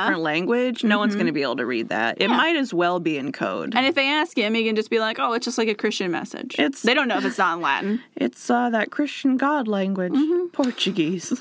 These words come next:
Speaker 1: <laughs>
Speaker 2: Portuguese. So then rumors are flying also that the emperor doesn't like Azut-, or Akechi.
Speaker 1: Mm-hmm.
Speaker 2: That he, uh,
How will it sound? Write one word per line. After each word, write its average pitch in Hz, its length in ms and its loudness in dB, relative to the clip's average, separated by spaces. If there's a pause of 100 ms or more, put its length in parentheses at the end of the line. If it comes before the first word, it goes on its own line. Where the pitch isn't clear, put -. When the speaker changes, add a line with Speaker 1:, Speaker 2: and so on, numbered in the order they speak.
Speaker 1:
<laughs> - 60 -16
Speaker 2:
Portuguese. 269 600 -2 (440)
So - 140 -4
then 262 220 0
rumors 285 600 0
are 233 140 0
flying 233 380 0
also 214 320 0
that 196 160 -2
the 190 140 2
emperor 214 360 0
doesn't 202 280 -2
like 202 240 0
Azut-, 208 420 0
or 190 220 0
Akechi. 202 500 0 (160)
Speaker 1:
Mm-hmm. 190 400 0 (140)
Speaker 2:
That 196 160 2
he, 214 340 2
uh, 185 500 0